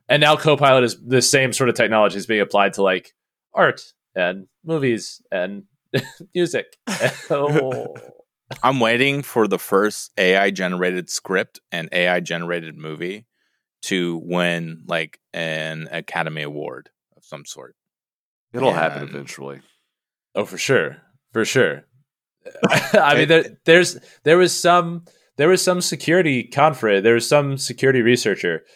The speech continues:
Speaker 1: that was submitting A I generated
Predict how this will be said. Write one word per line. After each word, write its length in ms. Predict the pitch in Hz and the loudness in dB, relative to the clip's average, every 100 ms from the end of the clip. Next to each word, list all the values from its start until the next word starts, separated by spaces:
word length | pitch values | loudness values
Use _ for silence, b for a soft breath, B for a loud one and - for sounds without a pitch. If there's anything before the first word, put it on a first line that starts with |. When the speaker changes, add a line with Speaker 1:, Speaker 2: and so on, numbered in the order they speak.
| b - | b 0
Speaker 1:
that 80 | 104 | 2
was 180 | 101 - | 2 0
submitting 640 | 104 107 110 101 95 87 _ - | 0 2 4 2 0 -10 _ -6
A 160 | 104 110 | -2 2
I 160 | 104 95 | 2 0
generated 800 | 101 101 98 92 87 82 78 | 0 2 2 2 2 0 -6